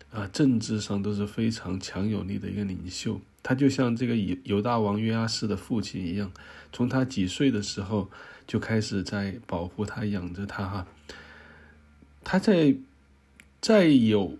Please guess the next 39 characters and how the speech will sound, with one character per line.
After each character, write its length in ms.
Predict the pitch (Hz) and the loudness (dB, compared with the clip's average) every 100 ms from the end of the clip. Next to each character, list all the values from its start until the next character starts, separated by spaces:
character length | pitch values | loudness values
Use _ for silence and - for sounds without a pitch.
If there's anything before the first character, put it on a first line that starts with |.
| - | -6
耶 160 | 139 139 | 2 2
和 160 | 127 | 2
耶 180 | 120 131 | 2 2
大 140 | 139 131 | 2 0
的 80 | |
时 220 | 101 - 104 | -2 -4 -2
候 100 | 113 | -2
呢， 180 | 110 | 0
约 160 | 110 117 | 0 0
阿 160 | 117 120 | 0 -4
斯 440 | - - 120 123 - - | -6 -4 -2 -4 -8 -10
都 180 | - 123 | -2 0
在 200 | 127 113 | 2 0
行 460 | 98 - - 92 101 | 0 -4 -8 -8 -8
神 260 | - 101 | -4 -4
眼 160 | 104 90 | -2 -4
中 160 | 101 | -6
看 200 | 101 - | -6 -4
为 100 | 98 | -4
正 160 | 95 104 | -4 -6
的 100 | 95 | -6
事 200 | 92 98 | -6 -8
情。 160 | - - - _ | -10 -14 -20 _
但 160 | - 113 | -4 -4
是 240 | 110 104 - - - - - - | -2 -4 -6 -18 -20 -20 -20 -20
这 160 | - 147 | 0 4
里 120 | 120 | 6
的 160 | 92 107 | 4 2
这 120 | 123 | 0
个 80 | 113 | -2
警 340 | 113 98 90 | 0 -2 -2
戒 240 | 95 113 101 | -4 -2 -2
真 220 | 92 107 | -2 -4
的 100 | 104 | -4
是 220 | - 104 | -4 -6
触 280 | - - 127 | -6 -2 0
目 240 | 113 104 | 2 0
惊 320 | 90 107 107 | -2 -4 -4
心， 380 | 107 - 123 117 | -4 -4 -2 -2